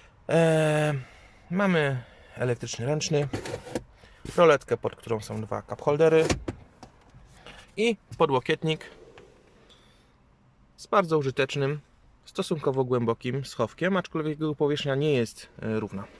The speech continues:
Jeżeli chodzi o tapicerkę, to mamy taki mariaż, miks, mm, elementów z ekologicznej skóry i z, e, materiału.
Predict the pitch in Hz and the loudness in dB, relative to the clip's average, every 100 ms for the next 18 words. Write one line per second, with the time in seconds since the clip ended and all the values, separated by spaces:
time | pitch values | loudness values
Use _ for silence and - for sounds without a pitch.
0 | - - - - - - - - - - | -20 -20 -20 -20 -20 -20 -20 -20 -6 -2
1 | - - - - - - _ _ _ _ | -2 -4 -16 -20 -20 -20 _ _ _ _
2 | _ _ _ - - - - - - 147 | _ _ _ -20 -20 -20 -20 -10 -4 -2
3 | 226 233 190 170 165 147 147 - 127 139 | 0 0 0 0 -2 0 0 2 2 2
4 | - - - - - - - - - - | 0 -14 -20 -20 -20 -20 -20 -20 -20 -20
5 | - - - - - - - - 139 143 | -20 -20 -20 -20 -20 -20 -20 -2 0 4
6 | 147 147 143 143 143 143 143 - - - | 4 4 4 4 4 0 -4 -12 -20 -20
7 | - - 113 - 123 117 135 139 117 101 | -20 -12 -10 -4 0 4 4 4 2 -2
8 | - 131 131 104 - - - - - - | -2 0 0 -2 -8 -12 -16 -20 -20 -20
9 | - - 123 123 123 120 131 131 139 135 | -12 -6 -2 0 -2 -2 0 0 2 0
10 | 139 139 127 - 127 - 131 135 - 127 | 0 -2 -2 -4 -6 0 0 0 -2 -2
11 | - - 135 139 139 120 120 120 113 - | -4 -2 2 4 2 0 -2 -2 -4 -10
12 | - 123 120 117 117 120 131 123 107 135 | -4 0 2 2 2 -2 0 0 2 2